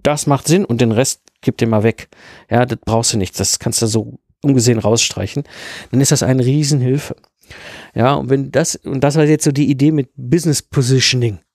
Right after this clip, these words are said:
Ja, das heißt Business Positioning in a day. Wenn du sagst, ich bin spezialisiert auf diese Gruppe von Kunden und denen helfe ich, innerhalb eines Tages eine klare Positionierung zu haben. Ja, und nur, da, nur die Basis, das ist so,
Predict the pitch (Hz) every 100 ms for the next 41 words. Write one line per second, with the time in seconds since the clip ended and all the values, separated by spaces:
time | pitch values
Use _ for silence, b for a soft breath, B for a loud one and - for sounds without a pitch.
0 | - 117 147 117 127 120 131 208 208 -
1 | 156 117 175 - 156 147 139 127 120 101
2 | 95 107 107 - 160 180 - 160 - -
3 | 131 117 131 175 123 110 117 131 165 165
4 | 147 156 175 190 B B B B B -
5 | 120 113 - 160 202 - 302 - B B
6 | B B - 120 - 143 202 165 180 175
7 | 175 147 - 139 123 - 160 - 151 147
8 | - 139 156 143 135 143 127 - 131 127
9 | - 113 95 - _ - 110 135 139 156
10 | - 147 - 156 185 170 208 196 190 202
11 | 151 - 160 170